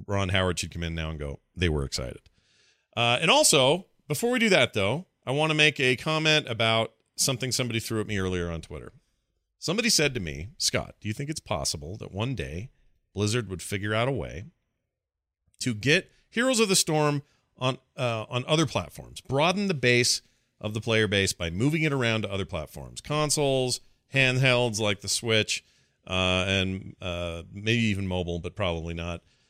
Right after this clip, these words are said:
Um, but, you know, like, why can't you get a PlayStation four and expect to play one of Blizzard's great games, Heroes of the Storm, on it? They did a damn fine job with Diablo three on that platform, and it played great with a controller.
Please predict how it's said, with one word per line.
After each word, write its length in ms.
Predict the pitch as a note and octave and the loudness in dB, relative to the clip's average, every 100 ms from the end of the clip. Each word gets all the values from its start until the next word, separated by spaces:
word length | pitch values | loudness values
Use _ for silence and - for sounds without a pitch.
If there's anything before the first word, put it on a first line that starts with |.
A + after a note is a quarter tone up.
| _ _ | _ _
Um, 220 | G2+ G#2+ | -2 0
but, 180 | D3 - _ | 0 -2 _
you 100 | B3 | 2
know, 240 | F#3 G3 | 2 2
like, 200 | F3+ F#3 | 0 0
why 280 | D#3 F3+ G#3 | 0 2 2
can't 240 | G#3 G3+ D#3+ | 2 0 0
you 100 | D#3 | 0
get 260 | D#3+ E3 - | 2 0 -2
a 40 | |
PlayStation 560 | C3+ D3 C3+ C3+ B2+ A#2+ | 0 2 4 2 2 -4
four 240 | C3 B2+ | -2 0
and 80 | A#2 | 0
expect 360 | G#2 - G#2 | 0 0 -2
to 80 | - | -4
play 380 | - G#2 F#2+ F2+ - _ _ _ - | -2 2 2 2 -4 _ _ _ -6
one 220 | G2 G2+ | -2 0
of 160 | F#2 | -2
Blizzard's 340 | E2+ G2+ G2 E2 | -2 -2 -2 -2
great 280 | - F2+ - | 2 2 2
games, 460 | F2+ E2+ E2 - - _ _ | -2 -2 -4 -8 -12 _ _
Heroes 300 | _ A#2+ G#2+ F2+ | _ 0 0 -2
of 60 | |
the 60 | E2 | -4
Storm, 380 | - F#2+ F#2 F2 | -4 -2 -4 -2
on 160 | F2 | -4
it? 100 | F2+ - _ | -4 -8 _
They 100 | - | -8
did 300 | G2 G#2 F2 - | -4 -4 -6 -12
a 120 | G2+ E2 - _ A2+ G2+ | -12 -12 -20 _ -16 0
damn 300 | C3+ D3 C#3 | 2 4 2
fine 280 | C#3 B2+ A#2+ | 0 0 2
job 280 | A2+ A2 G2+ | 0 2 0
with 120 | F#2 | -2
Diablo 400 | G#2+ G2+ G2 F#2+ | 0 0 2 -2
three 460 | - G2+ F#2+ F#2 - _ _ - | -2 -2 0 -2 -6 _ _ -6
on 160 | G2 | -2
that 180 | F#2 F#2 | 0 -2
platform, 480 | G2+ F2+ - F#2 F#2 | -2 -4 -4 -6 -4
and 80 | E2+ | -6
it 100 | - | -6
played 260 | A2+ G#2 | -2 -2
great 220 | F#2 G2+ G2 | 0 -2 -2
with 100 | G2 | -6
a 40 | |
controller. 560 | F2+ - G2+ F2+ F2+ | -8 -6 -2 0 -2